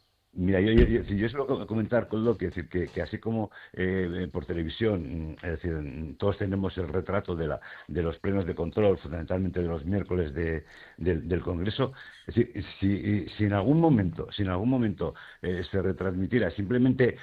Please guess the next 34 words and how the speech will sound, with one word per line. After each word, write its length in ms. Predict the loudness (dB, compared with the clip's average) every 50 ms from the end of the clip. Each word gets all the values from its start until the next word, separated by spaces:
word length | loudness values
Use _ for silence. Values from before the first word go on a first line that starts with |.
| -12 -6
eh, 120 | -4 0 4
un 160 | 4 4 6
par 160 | 6 4 4
de 120 | 4 2 2
preguntas, 580 | 2 2 2 2 2 2 2 2 0 -2 0 2
eh, 260 | 2 4 2 2 0 -2
de, 260 | -2 0 0 0 0
de, 240 | 0 0 0 0 0
de, 320 | 0 0 0 -2 -2 -4 -8 -16 -18 -8
de, 160 | -2 0 0 0
de, 540 | 0 -2 -2 -2 -2 -2 -2 -2 -2 -2
de 80 | -2 -2
algunos, 300 | -2 0 0 0 0 -2
eh, 220 | -2 -2 -2 -2 -4 -6
senadores 460 | -4 -4 -2 0 2 2 2 2 2 2
de, 200 | 0 0 -2 -2 -6 -18 -20 -18 -8
de, 340 | 0 2 4 4 4 2 0
del 200 | 0 -2 -4 -2
Partido, 500 | -2 -4 -2 0 0 2 2 2 0 0
eh, 220 | -2 -2 -2 -2 -2
Popular, 480 | -4 -8 -8 -4 0 2 2 2 2 0 -6 -20 -20 -18 -8 -2
eh, 340 | 2 4 4 4 4 2 0
y 80 | 0 2
la 140 | 4 4 4
trifulca 420 | 2 0 0 2 0 2 2 2
un 100 | 0 2
poco 240 | 2 2 2 2 2
que 120 | 0 -2
se 720 | -2 0 0 0 0 0 0 0 0 -2 -2 -2 -4 -4 -6 -2
compone 480 | -2 -2 0 2 2 2 2 2 -2 -4 -10 -20 -14 -8
en, 300 | -4 -2 0 0 -2 -2 -2
en 120 | -2 -2
el 100 | -2 -2 -2
Senado, 360 | -2 0 2 2 2 2